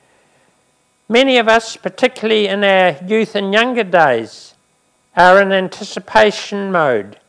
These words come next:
when it comes to thinking about the perfect lifestyle we desire when we are older. That we're des-,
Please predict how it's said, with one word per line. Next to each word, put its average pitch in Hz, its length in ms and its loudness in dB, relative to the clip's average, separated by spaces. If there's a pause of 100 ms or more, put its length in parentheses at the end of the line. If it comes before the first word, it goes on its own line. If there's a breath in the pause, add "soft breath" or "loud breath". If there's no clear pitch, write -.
(560)
when 196 140 0
it 180 180 -6
comes 190 300 -2
to 185 100 -8
thinking 185 560 -4
about 156 300 -2
the 156 80 -6
perfect - 760 -4
lifestyle 185 640 2
we 180 160 -4
desire 156 720 0 (640)
when 170 220 -4
we 180 120 0
are 170 220 0
older. 135 540 -2 (1400)
That 208 160 0
we're 220 160 2
des-, 196 320 -8